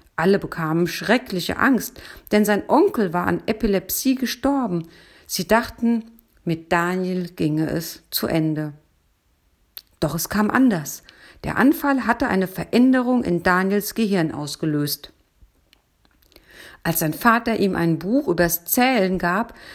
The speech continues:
fiel es Daniel zum ersten Mal auf. Er betrachtete die Zahlen, aber er sah nicht nur Einsen, Zweien und Dreien, nein,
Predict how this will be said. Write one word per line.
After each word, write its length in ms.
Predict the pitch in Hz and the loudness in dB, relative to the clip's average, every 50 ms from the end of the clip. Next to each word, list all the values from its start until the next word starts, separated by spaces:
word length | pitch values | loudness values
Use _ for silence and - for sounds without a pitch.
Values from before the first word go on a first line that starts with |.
| - - _ | -20 -20 _
fiel 460 | - - - - 269 277 330 359 269 | -18 -8 -2 2 4 4 4 4 2
es 220 | 214 - - - | -2 -4 -6 -4
Daniel 580 | - 175 170 196 240 285 302 311 302 330 330 320 | -4 -2 -2 0 2 4 6 6 6 4 2 0
zum 240 | 320 - 208 190 - | 0 -2 -2 -2 -2
ersten 480 | - 165 170 196 196 - - 208 202 | -4 -4 -2 -2 -2 -2 -2 0 0
Mal 200 | 196 196 202 190 - | 0 0 -2 -2 -2
auf. 400 | 156 143 131 131 - - - - _ _ _ _ _ _ _ _ _ _ _ _ _ _ _ _ _ _ _ - - _ _ _ | -2 -2 -2 -4 -8 -14 -20 -20 _ _ _ _ _ _ _ _ _ _ _ _ _ _ _ _ _ _ _ -20 -20 _ _ _
Er 120 | - 170 165 | -6 -4 -2
betrachtete 1080 | 175 175 170 - - - 185 226 285 - - - _ - - 285 285 - - - 311 311 | -2 -4 -4 -6 -4 0 0 0 0 -2 -6 -14 _ -6 -6 -6 -6 -4 -2 0 0 0
die 260 | - - 170 160 165 | 0 -4 -6 -6 -4
Zahlen, 920 | - - - - 175 175 180 190 208 226 254 262 214 180 170 160 160 160 156 - - - - - - _ _ - | -4 -4 -4 -4 -4 -4 -4 -4 -2 -2 0 0 0 2 2 0 0 0 -2 -8 -18 -20 -20 -20 -20 _ _ -2
aber 520 | 196 185 190 175 180 175 170 165 165 160 - _ _ _ _ - | 0 0 2 2 2 0 0 -2 -4 -6 -10 _ _ _ _ 0
er 140 | 190 185 | 0 2
sah 180 | 165 185 202 233 | 2 4 4 4
nicht 240 | 254 233 - - - | 4 2 0 0 0
nur 180 | 160 160 - | 2 2 2
Einsen, 400 | - 160 214 254 254 254 190 185 | 2 2 4 4 4 2 0 -2
Zweien 460 | 170 - - 156 170 196 226 269 254 190 | -2 -2 -2 0 0 2 2 2 2 2
und 160 | 170 175 - | 0 -2 -4
Dreien, 540 | - - - - 233 285 277 226 190 180 180 | -6 -10 -6 -2 0 0 2 2 2 2 0
nein, 380 | 185 208 285 339 302 226 180 | 0 2 2 2 2 2 0